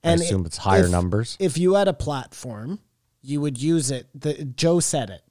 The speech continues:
Speaker 1: He was like, "I don't have to put my shit in my comedy because I have a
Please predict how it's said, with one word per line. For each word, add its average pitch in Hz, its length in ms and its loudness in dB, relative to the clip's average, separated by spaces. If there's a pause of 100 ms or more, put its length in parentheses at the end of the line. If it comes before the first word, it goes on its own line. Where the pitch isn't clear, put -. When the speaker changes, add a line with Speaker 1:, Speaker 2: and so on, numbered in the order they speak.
(100)
Speaker 1:
He 131 220 -10
was 123 200 -4
like, 113 480 -6 (960)
"I 151 140 2
don't 190 280 2
have 156 300 -2
to 156 80 0
put - 400 -2
my 123 600 -4 (180)
shit - 300 0
in 151 160 -2
my 127 140 -4
comedy 127 580 -4
because 131 580 -4
I 131 120 -8
have 127 240 -4
a 117 360 -8